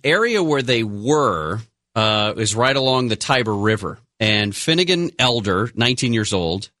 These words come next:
and eighteen-year-old Gabriel Natale were at a, a place called, uh, Trastevere. And security cameras show them. They're in the area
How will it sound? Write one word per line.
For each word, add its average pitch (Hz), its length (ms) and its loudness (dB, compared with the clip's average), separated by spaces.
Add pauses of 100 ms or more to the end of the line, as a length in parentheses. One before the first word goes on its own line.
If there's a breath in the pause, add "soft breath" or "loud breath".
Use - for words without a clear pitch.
and 117 180 2
eighteen-year-old 131 760 0
Gabriel 127 680 0
Natale 104 880 -2
were 110 220 0
at 104 160 -4
a, 98 300 -2 (220)
a 101 140 -2
place 117 380 -2
called, 95 500 -2 (680)
uh, 95 180 0
Trastevere. 127 1200 -2 (720)
And 120 140 0
security 233 380 0
cameras 151 560 0
show 208 320 2
them. 92 300 -6
They're 123 220 0
in 165 220 2
the 175 180 2
area 131 480 -2